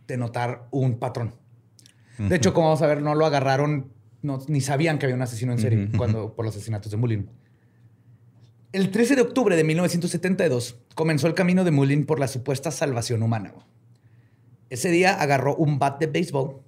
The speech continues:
Speaker 1: que tenía en la cochera y s-, lo subió en su carro. En el camino pasó al lado de un vagabundo de nombre Lawrence White, de cincuenta y cinco años, que caminaba solo por la calle. Mullin manejó algunos metros más y se estacionó.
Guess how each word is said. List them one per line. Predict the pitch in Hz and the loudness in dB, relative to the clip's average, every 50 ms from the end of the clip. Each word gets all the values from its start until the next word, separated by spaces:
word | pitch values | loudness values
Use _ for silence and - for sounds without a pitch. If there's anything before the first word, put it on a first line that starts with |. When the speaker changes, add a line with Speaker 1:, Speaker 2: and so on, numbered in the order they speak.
| _ - - | _ -18 -10
Speaker 1:
que | - 139 | -10 -6
tenía | - 123 113 117 117 | -2 -2 0 0 0
en | 120 | 0
la | 127 127 | 0 -2
cochera | 165 156 - 147 135 135 135 139 139 | -2 -2 0 0 0 0 0 -2 -4
y | - 175 190 208 - | -4 -2 -2 -2 -4
s-, | - - - - - 165 | -8 -14 -16 -14 -10 -8
lo | 165 139 120 | -6 -6 -6
subió | 117 - 110 110 107 110 113 | -6 -6 -6 -4 -4 -4 -4
en | 113 110 | -4 -6
su | - 113 - | -6 -8 -10
carro. | - 110 101 110 117 - - - _ _ _ _ _ _ _ _ _ _ _ _ _ _ - _ | -8 -8 -8 -8 -10 -14 -16 -20 _ _ _ _ _ _ _ _ _ _ _ _ _ _ -20 _
En | - 139 | -6 -2
el | 190 214 | -2 2
camino | 196 254 233 208 202 190 185 202 190 | 4 4 4 4 4 4 4 2 2
pasó | 185 160 - 165 165 | 0 0 2 2 2
al | 160 | 4
lado | 165 165 165 165 | 4 4 4 4
de | 160 156 | 4 4
un | 143 143 | 2 2
vagabundo | 143 147 143 143 139 151 156 151 131 117 113 113 - - | 2 2 2 2 2 2 2 2 2 0 -2 -2 -4 -4
de | 131 123 120 | -4 -2 0
nombre | 120 120 120 127 127 | 0 0 0 0 2
Lawrence | 123 120 120 120 120 113 - | 2 2 2 2 0 -2 -2
White, | - 160 160 160 - - - - | -2 -2 -2 -2 -6 -12 -10 -6
de | 139 127 | -6 -6
cincuenta | - - 113 - 113 98 101 | -4 -4 -4 -4 -4 -6 -6
y | 98 | -8
cinco | - - 110 98 131 131 | -8 -8 -8 -6 -4 -4
años, | 123 117 107 98 92 92 - _ _ - - _ _ _ _ _ | -2 -2 -2 -4 -6 -10 -18 _ _ -20 -20 _ _ _ _ _
que | - 196 208 202 | -6 -2 0 2
caminaba | 208 196 175 165 151 135 127 131 | 2 2 4 4 4 4 2 2
solo | 123 - 135 120 123 117 | 2 0 0 0 0 -2
por | 127 120 | -2 -2
la | 127 127 | -2 -2
calle. | - 143 127 117 110 - - - - _ _ _ _ _ - _ - _ _ _ _ _ - - | -2 -2 -2 -2 -4 -8 -14 -20 -20 _ _ _ _ _ -20 _ -20 _ _ _ _ _ -16 -4
Mullin | - 160 180 185 190 185 | 2 4 4 6 6 6
manejó | 185 180 170 143 - - | 6 6 4 2 2 2
algunos | 175 165 165 175 175 156 | 2 4 4 4 4 4
metros | 165 170 170 175 175 170 | 2 2 2 2 2 2
más | 190 208 240 262 254 - | 4 2 2 0 -2 -6
y | - 160 | -6 -4
se | 123 139 | -4 -4
estacionó. | 127 - 151 139 139 190 185 196 202 196 - - | -4 -4 -4 -2 0 2 2 2 0 -2 -8 -16